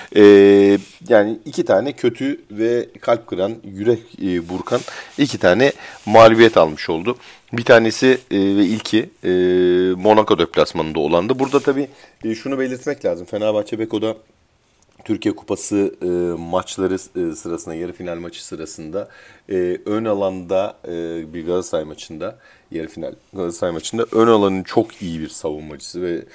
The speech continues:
yani gerçekten hani varlığında eleştirilebilen ama yokluğunda da böyle, e,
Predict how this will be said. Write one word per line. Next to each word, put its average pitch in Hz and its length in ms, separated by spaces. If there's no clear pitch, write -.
yani 76 180
gerçekten 101 560
hani 92 380
varlığında 95 580
eleştirilebilen 98 1080
ama 98 180
yokluğunda 107 640
da 113 240
böyle, 101 560
e, 95 80